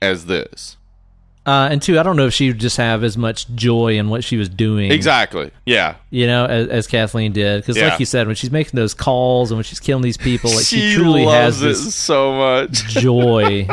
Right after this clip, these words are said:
Speaker 2: in what she does. It's so fucking good, man. And she's so good to those garbage men, bringing them liquor. I
Speaker 1: Yes.
Speaker 2: didn't know you're supposed to bring your garbage men liquor.
Speaker 1: You know what? I guarantee you, if you bring your garbage men liquor, they're not gonna be mad about it.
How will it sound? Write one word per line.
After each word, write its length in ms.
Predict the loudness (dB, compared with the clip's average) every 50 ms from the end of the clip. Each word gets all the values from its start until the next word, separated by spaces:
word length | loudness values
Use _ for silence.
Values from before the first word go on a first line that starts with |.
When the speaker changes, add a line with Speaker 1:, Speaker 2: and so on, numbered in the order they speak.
| -2 0
Speaker 2:
in 220 | 0 0 0 2
what 160 | 0 0 0 0
she 180 | -2 -2 -2
does. 580 | 0 0 0 2 2 2 0 0 -2 -4 -6 -8 -6 _
It's 160 | -6 -6 -2
so 180 | 0 0 0 0
fucking 380 | 0 0 -2 -2 -2 -4 -4 -2
good, 280 | 0 0 0 0 0
man. 300 | -2 -2 -2 -2 -2 -2
And 100 | -2 -2 -2
she's 180 | 0 0 2
so 120 | 2 2 2
good 220 | 2 0 -2 -2
to 60 | 0
those 180 | 2 2 2 2
garbage 400 | 2 2 4 4 2 0 0 0
men, 240 | 0 0 0 0 0
bringing 240 | 0 0 0 0
them 140 | 0 0 2
liquor. 200 | 2 2 2 4
I 260 | 4 4 4 2 2
Speaker 1:
Yes. 100 | 2 2
Speaker 2:
didn't 140 | 0 2 2
know 80 | 2 2
you're 140 | 2 2 2
supposed 360 | 0 0 0 2 0 0 0
to 60 | 0
bring 160 | 0 0 0
your 100 | 0 0
garbage 340 | 2 2 2 2 0 0 0
men 140 | -2 -2 0
liquor. 480 | 0 -2 0 -2 -2 -2 -2 -6 -8 -12 _ _ -6
Speaker 1:
You 120 | -2 0 2
know 80 | 2
what? 200 | 2 2 2 0 2 2
I 140 | 2 2
guarantee 680 | 0 -2 -6 -10 -2 0 2 2 2 2 0 -2 -2 -2
you, 40 | -2
if 100 | -2 -2
you 80 | -4 -4
bring 240 | -2 -2 0 0 -2
your 180 | -4 -4 -6 -8 -4
garbage 340 | -2 0 0 0 -2 -6 -6
men 160 | -6 -6 -4
liquor, 260 | -4 -4 -4 -4 -4
they're 140 | -2 -2 0
not 160 | 0 0 0
gonna 140 | 0 -2 -2
be 100 | -2 -2
mad 320 | -2 0 0 0 2 0 -2
about 300 | -2 -2 -4 -4 -4 -6
it. 100 | -10